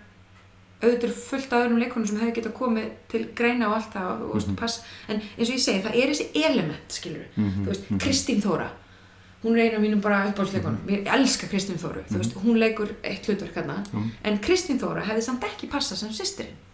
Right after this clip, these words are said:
Speaker 2: Mhm.
Speaker 1: sem ég leik.
Speaker 2: Mhm.
Speaker 1: Það þýðir ekki að því að, þú veist, þá er ekki að segja, „Ég er betri leikur en Kristín“, skilurðu,
Speaker 2: Nei,
Speaker 1: þetta
Speaker 2: nei,
Speaker 1: hefur
Speaker 2: nei.
Speaker 1: ekkert með það að gera, bara
Speaker 2: Nei.
Speaker 1: hver passar í hvaða rullu.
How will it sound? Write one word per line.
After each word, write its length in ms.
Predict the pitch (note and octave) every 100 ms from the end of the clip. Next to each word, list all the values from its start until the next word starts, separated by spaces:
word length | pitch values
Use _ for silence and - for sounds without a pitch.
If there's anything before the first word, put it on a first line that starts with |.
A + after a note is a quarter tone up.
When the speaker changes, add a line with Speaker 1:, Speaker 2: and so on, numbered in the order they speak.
| -
Speaker 2:
Mhm. 240 | A2 G2 F2+
Speaker 1:
sem 120 | G#3
ég 160 | A#3+ -
leik. 180 | - - - -
Speaker 2:
Mhm. 260 | F#2 F2+ F#2 G2
Speaker 1:
Það 100 | A#3
þýðir 240 | A#3+ A#3
ekki 220 | A3+ A3+ A3
að 60 |
því 80 | G#3
að, 140 | G3+ G3
þú 20 |
veist, 180 | G#3+ G3
þá 100 | G#3+
er 60 | G#3+
ekki 100 | A3
að 40 | -
segja, 200 | G#3 D3 - F#3
„Ég 180 | F#3+ A3+
er 40 | A3
betri 220 | A3 G3+
leikur 220 | G#3+ A3+
en 80 | G3+
Kristín“, 240 | A3 A3 -
skilurðu, 220 | - A3
Speaker 2:
Nei, 100 | A3+
Speaker 1:
þetta 120 | A#3
Speaker 2:
nei, 80 | A3+
Speaker 1:
hefur 120 | C#4+
Speaker 2:
nei. 80 | C4+
Speaker 1:
ekkert 100 | A#3
með 140 | A#3+
það 120 | A#3+ B3
að 40 | A3
gera, 220 | F#3 D3 -
bara 120 | G3+
Speaker 2:
Nei. 80 | G#2+ - -
Speaker 1:
hver 260 | - - - -
passar 440 | C4+ C#4 - C4
í 180 | B3+ C4+
hvaða 320 | - C4 B3 A#3
rullu. 320 | B3+ -